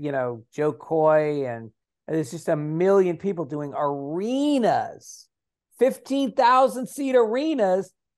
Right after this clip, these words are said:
And then you've got laundromats in North Hollywood where people are telling jokes. You've got millions of people want to get into it now. You've got every level of comic. There's just comedy clubs, there's theaters, there's rock clubs constantly.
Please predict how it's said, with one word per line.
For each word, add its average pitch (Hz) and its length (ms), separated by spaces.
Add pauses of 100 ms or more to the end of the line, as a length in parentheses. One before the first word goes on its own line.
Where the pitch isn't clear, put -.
(140)
And 196 160
then 269 140
you've 240 140
got 208 240
laundromats 190 960
in 175 160
North 190 240
Hollywood 185 640
where 151 140
people 160 360
are 151 60
telling 147 460
jokes. 117 440
You've 160 140
got 180 320 (540)
millions 220 560
of 185 80
people 170 260
want 160 220
to 156 40
get 147 140
into 135 360
it 117 100
now. 123 420 (380)
You've 156 160
got 170 280
every 214 300
level 170 340
of 139 140
comic. 123 640
There's 147 260
just - 480 (320)
comedy 214 320
clubs, 127 440
there's 127 220
theaters, 202 480
there's 139 160
rock 196 400
clubs 127 380
constantly. 185 720